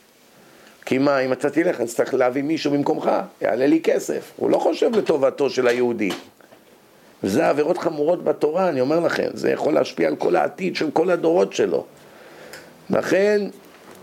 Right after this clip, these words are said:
כשאתה רוצה לבקש ייעוץ ממישהו, תדאג שהוא, אתה בטוח במאה אחוז שהוא אדם ישר, לא רק שהוא יודע תורה ויודע פסקי הלכות, שהוא אדם ישר, שהוא אומר לך את מה שטוב לך,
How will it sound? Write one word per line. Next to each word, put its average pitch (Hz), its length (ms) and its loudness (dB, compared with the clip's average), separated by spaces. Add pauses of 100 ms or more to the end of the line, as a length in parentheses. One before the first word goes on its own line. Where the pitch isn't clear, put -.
(180)
כשאתה 135 280 2
רוצה 165 360 0
לבקש 170 520 -2
ייעוץ 147 500 2
ממישהו, 196 800 4 (640)
תדאג 165 540 2
שהוא, 165 300 0
אתה 156 200 0
בטוח 156 500 0
במאה 170 420 0
אחוז 175 240 0
שהוא 156 240 2
אדם 160 260 0
ישר, 156 480 2
לא 151 100 4
רק 190 180 2
שהוא 180 180 0
יודע 151 220 2
תורה 143 420 2
ויודע 131 680 2 (360)
פסקי 151 440 0
הלכות, 127 640 0 (520)
שהוא 120 360 0
אדם 131 320 0
ישר, 101 600 -2 (640)
שהוא 120 260 0
אומר 135 260 2
לך 139 220 -2
את 127 140 -4
מה 135 120 0
שטוב 120 480 -2
לך, 113 340 0